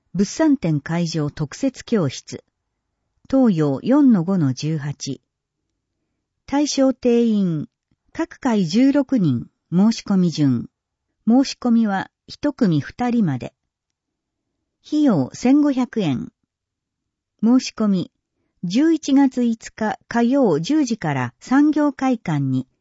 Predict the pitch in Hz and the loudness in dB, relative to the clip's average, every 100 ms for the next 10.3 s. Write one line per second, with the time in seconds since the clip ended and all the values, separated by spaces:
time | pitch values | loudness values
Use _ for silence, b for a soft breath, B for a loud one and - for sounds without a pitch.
0 | _ 170 226 262 247 226 - 196 202 294 | _ -4 2 4 4 2 -2 -4 -2 -2
1 | 240 143 151 208 185 - - 104 _ _ | 0 0 0 -2 -2 -8 -12 -12 _ _
2 | _ _ _ _ _ _ - 214 233 220 | _ _ _ _ _ _ -4 0 2 2
3 | 196 - _ _ _ _ 185 294 320 320 | 0 -6 _ _ _ _ -2 0 0 -2
4 | - - 233 233 226 208 160 - _ 170 | -6 -4 0 2 4 2 -2 -4 _ 0
5 | 285 311 285 269 165 175 185 170 165 139 | 0 0 0 0 2 2 2 0 0 0
6 | 117 - _ _ _ _ _ 262 254 - | -4 -12 _ _ _ _ _ -8 -8 -10
7 | - - _ _ _ _ _ - 277 320 | -12 -12 _ _ _ _ _ -6 -2 0
8 | 330 311 - - 226 226 - 214 185 139 | 0 -2 -6 -8 -2 -2 -2 -2 0 -2
9 | - 170 185 311 302 247 151 151 - 190 | -4 -4 -2 -2 0 0 0 -4 -4 -2
10 | 180 151 113 | 0 -2 -6